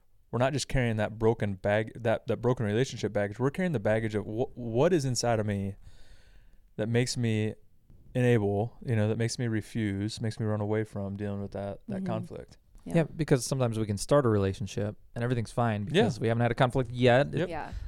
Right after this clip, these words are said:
Speaker 3: We have some sort of common interest and things are flowing.
Speaker 1: Yep.
Speaker 3: But then something's gonna happen where
Speaker 1: Yeah.
Speaker 3: intentional or unintentional offense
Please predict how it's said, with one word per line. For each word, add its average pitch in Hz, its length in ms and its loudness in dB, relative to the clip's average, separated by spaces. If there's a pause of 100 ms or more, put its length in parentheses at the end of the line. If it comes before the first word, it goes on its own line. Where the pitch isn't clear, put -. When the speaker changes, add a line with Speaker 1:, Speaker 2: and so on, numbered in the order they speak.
(100)
Speaker 3:
We 123 60 2
have 117 100 2
some 120 120 -2
sort 131 160 2
of - 60 -6
common 120 320 2
interest 120 560 4
and 101 160 -4
things 117 220 0
are 120 260 -2
flowing. 110 580 2 (160)
Speaker 1:
Yep. 135 120 -8 (240)
Speaker 3:
But 117 180 2
then 107 420 4
something's 151 380 4
gonna 117 160 2
happen 104 340 2
where 98 380 0 (220)
Speaker 1:
Yeah. 117 180 -2
Speaker 3:
intentional 117 640 -2
or 107 240 -4
unintentional 110 680 0
offense 107 360 -2